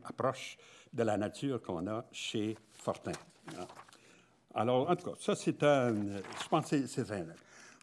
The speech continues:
Par ailleurs, il faut bien se rendre compte que Fortin a vécu en ville, hein, pendant très longtemps. Euh,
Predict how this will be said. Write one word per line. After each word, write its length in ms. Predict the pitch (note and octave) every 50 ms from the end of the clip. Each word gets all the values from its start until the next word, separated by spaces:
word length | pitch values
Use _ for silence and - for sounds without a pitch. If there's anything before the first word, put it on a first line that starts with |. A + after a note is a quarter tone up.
| _ - _
Par 160 | - C4 D4
ailleurs, 420 | C4 C#3+ G#2 A#2 G3+ C#4 D4 C#4 - E2 - - - - -
il 60 | -
faut 120 | - F#3
bien 180 | E3 F#3+ B3+ B3 - - - _ _ _ _ A#2+
se 300 | G#2+ - - - - B2+
rendre 200 | B2+ A#2 F#2+ -
compte 300 | C#4 D#4 D#4+ D#4+ B3+ -
que 80 | D3+
Fortin 340 | - - - - - - D4
a 80 | D4 -
vécu 360 | G#2+ B2+ C#3 - - D4+ D#4
en 160 | - G#2 G2+
ville, 420 | G2+ - D4+ D#4+ D#3 G2 F2+ E2 - - - _ _ _ -
hein, 120 | - C3 - - - - - - _ _ -
pendant 220 | C3+ C#3+ D3 C3
très 200 | - G#3+ C4 C4
longtemps. 500 | A3 E3+ D3 B2 G#2 - A3 B3 A#3+ G#3+ - - - - - - - - - - -
Euh, 320 | - C3 C3 C3+ C3 C#3